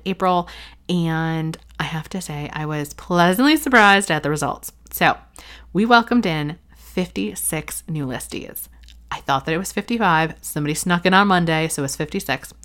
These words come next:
In November, when we did our launch, we welcomed fifty-six listees. So we literally had the same exact launch. I made more money this time around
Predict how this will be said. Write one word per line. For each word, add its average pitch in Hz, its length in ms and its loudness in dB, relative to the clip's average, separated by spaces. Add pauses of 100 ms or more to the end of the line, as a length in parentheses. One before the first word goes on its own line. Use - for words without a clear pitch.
(920)
In 220 140 4
November, 247 480 2 (720)
when 170 120 2
we 165 100 2
did 175 100 0
our 175 180 2
launch, - 320 -4 (280)
we 185 120 0
welcomed 139 480 -2 (1200)
fifty-six 151 500 -4
listees. - 500 -6 (760)
So 220 200 4
we 240 100 6
literally 240 460 4
had 196 240 6
the 196 80 -4
same 175 460 -2 (140)
exact 165 300 0
launch. 143 260 0
I 170 140 0
made 190 260 2
more 196 200 2
money 180 280 2
this 160 280 -2
time 226 240 0
around 196 360 2